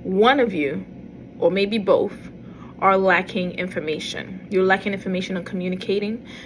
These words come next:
You're loving, um, you're lacking information on, um, expressing yourselves,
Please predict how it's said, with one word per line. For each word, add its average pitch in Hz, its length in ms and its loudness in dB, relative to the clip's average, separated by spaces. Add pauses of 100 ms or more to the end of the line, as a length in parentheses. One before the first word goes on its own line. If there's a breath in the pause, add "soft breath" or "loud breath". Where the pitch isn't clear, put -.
(120 loud breath)
You're 196 140 4
loving, 196 760 0
um, 185 360 0
you're 190 200 4
lacking 208 340 2
information 190 680 -4
on, 180 500 -4 (400 loud breath)
um, 185 220 0
expressing 202 500 0
yourselves, 202 720 -2